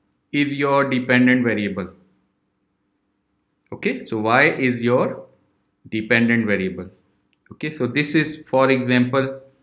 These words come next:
uh, in our case, sales. Now this is B one. In the regression, in the correlation, it gives us only R.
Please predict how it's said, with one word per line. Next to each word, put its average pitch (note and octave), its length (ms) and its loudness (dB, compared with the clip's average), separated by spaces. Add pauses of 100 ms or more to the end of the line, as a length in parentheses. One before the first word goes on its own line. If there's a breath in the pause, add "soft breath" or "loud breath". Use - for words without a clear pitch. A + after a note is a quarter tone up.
(580)
uh, A2 380 -2
in B2 180 4
our C#3+ 300 2
case, C3 400 0
sales. B2 520 0 (2750)
Now C#3 320 2
this G#3 240 0
is F3 120 4
B C#3+ 220 -2
one. B2+ 380 2 (2500)
In A#3+ 260 2
the G#3+ 80 4
regression, D#3+ 640 2
in F#3+ 160 2
the G3 100 2
correlation, E3+ 800 2
it E3 200 0
gives G3 220 2
us G3+ 160 4
only G3+ 500 2
R. D#3 480 4